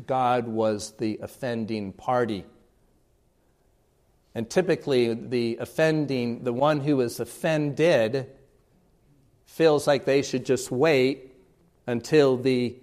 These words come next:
offender comes to them and apologizes. But here we see that the one who was offended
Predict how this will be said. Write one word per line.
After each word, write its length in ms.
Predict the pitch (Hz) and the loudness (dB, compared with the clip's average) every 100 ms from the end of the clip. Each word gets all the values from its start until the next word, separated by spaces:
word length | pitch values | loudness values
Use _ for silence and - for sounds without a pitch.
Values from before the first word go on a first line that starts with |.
| - | -10
offender 880 | - - 180 165 143 139 160 120 | -10 -4 0 2 2 4 4 2
comes 420 | 123 - 151 147 - | -2 -2 0 0 -2
to 200 | - 127 | -2 -2
them 420 | 131 147 117 113 | 0 0 -2 -4
and 100 | 113 | -4
apologizes. 1400 | 110 - 165 160 135 110 110 101 90 90 85 95 - - _ _ _ _ _ _ _ _ _ _ _ _ _ _ | -6 -2 4 4 4 0 -2 -4 -4 -8 -10 -12 -12 -20 _ _ _ _ _ _ _ _ _ _ _ _ _ _
But 120 | 120 | -4
here 280 | 127 165 151 | 2 4 4
we 200 | 139 131 | 4 0
see 420 | - - 156 135 | -2 0 2 2
that 280 | 131 123 120 | 0 -2 0
the 80 | 127 | -2
one 360 | 135 151 143 | 2 2 2
who 140 | 135 131 | 0 0
was 360 | 131 131 123 - | 2 2 0 -10
offended 800 | 113 - 165 156 123 95 95 | -14 -4 0 0 0 -2 -6